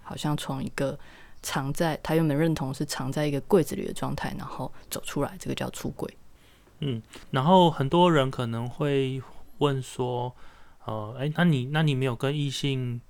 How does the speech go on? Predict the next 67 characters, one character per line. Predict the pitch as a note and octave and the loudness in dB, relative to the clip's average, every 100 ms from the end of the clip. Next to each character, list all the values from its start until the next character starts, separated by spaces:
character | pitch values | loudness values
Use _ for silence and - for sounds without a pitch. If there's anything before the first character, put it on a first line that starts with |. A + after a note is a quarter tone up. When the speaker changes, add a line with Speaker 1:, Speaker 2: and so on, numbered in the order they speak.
| - | -8
Speaker 2:
发 | - B2+ | -2 0
生 | C#3+ | 2
性 | D#3 | 2
行 | C3 A#2+ A2+ | 0 0 -2
为， | A2 | 0
或 | C#3 | -2
者 | C3+ | 0
是 | C#3+ | 0
你 | C3+ | 2
有 | C#3 | 2
没 | C#3 | 2
有 | A#2+ | -2
跟 | - C3+ | -2 -2
异 | D3+ | 0
性 | C#3 C#3+ | 0 0
交 | B2+ B2 | 0 0
往？ | A#2+ A2 - - - | 0 -4 -12 -20 -16
说 | - G3 | 4 8
不 | G#3 | 10
定 | F3 | 8
你 | B2+ | 6
试 | - F#3+ | 6 8
了， | D#3 | 8
你 | A#2+ | 6
就 | A#2+ | 2
会 | C3 C#3 | 2 0
知 | - | -4
道 | A2+ A#2+ - - | -2 -4 -4 -14
了。” | - A#2 | -12 -10
哦， | |
所 | - D3 | 0 0
以， | C#3+ - - - - - | 0 -6 -18 -18 -20 -6
呃， | C3 A#2+ A#2 | -2 -2 -4
从 | - - C#3 D3+ - | -8 -2 0 0 -2
那 | D3+ E3+ | -2 2
个 | D3+ C#3+ C3 - _ _ - | 4 2 0 -8 _ _ -2
同 | D3 E3+ | 2 2
志 | G#3+ G3 | 4 6
的 | C#3+ | 4
角 | - A2 | 2 -2
度 | D3 | -2
听 | D3+ D3+ | 2 2
到 | C#3+ | 2
这 | C#3 | 0
些 | C3+ C3 B2+ B2+ B2+ B2+ - - - - - - | -2 -2 -2 -2 -4 -6 -8 -12 -12 -16 -20 -8
那 | B2 | -8
个 | A2+ A2 | -6 0
问 | C#3 B2+ | 2 2
话， | B2 B2+ | 0 -2
会 | B2+ | -2
其 | - A2+ | -4 -6
实 | |
有 | A2+ | -6
点 | A2+ G#2+ | -6 -6
惊 | - A#2 A#2 | -4 -4 -4
讶， | A#2 G#2 - - - - - | -6 -8 -12 -18 -18 -10 -2
因 | |
为 | E3 | 2
认 | F3 F3+ | 6 6
同 | C#3+ B2 | 6 2
这 | C#3 | 2
件 | C#3+ | 2
事 | C#3+ | 0
其 | C#3 - | -2 -4
实 | A#2+ B2 | -4 -4
就 | - D3 | 0 0
是， | - C#3+ | 0 -2